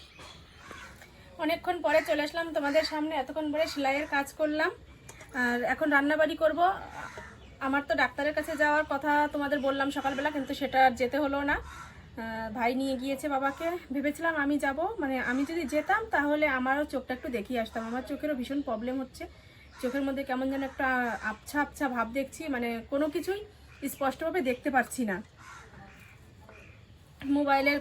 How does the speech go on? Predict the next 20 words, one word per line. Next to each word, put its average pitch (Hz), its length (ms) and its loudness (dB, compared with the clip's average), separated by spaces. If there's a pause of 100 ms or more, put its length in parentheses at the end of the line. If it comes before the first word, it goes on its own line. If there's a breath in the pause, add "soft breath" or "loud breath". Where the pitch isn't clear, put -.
কোনো 269 180 2
একটা 285 120 -2 (100)
লেখা 262 300 4 (760)
যে 262 80 2 (160)
একদম 254 200 2 (140)
একে 269 200 0 (320)
তাকানোর 254 340 4
সাথে 240 180 -2
সাথেই 277 220 0
আমি 277 180 0
দেখতে 247 220 -4
পাবো, 277 120 4 (100)
সেটা 247 200 0 (240)
দেখা, 240 260 -6 (140)
দেখতে 240 240 -10
পাচ্ছি 269 280 -2
না, 311 140 4
খুব 302 100 -2 (100)
অসুবিধা 262 380 -2
হচ্ছে। 220 260 -8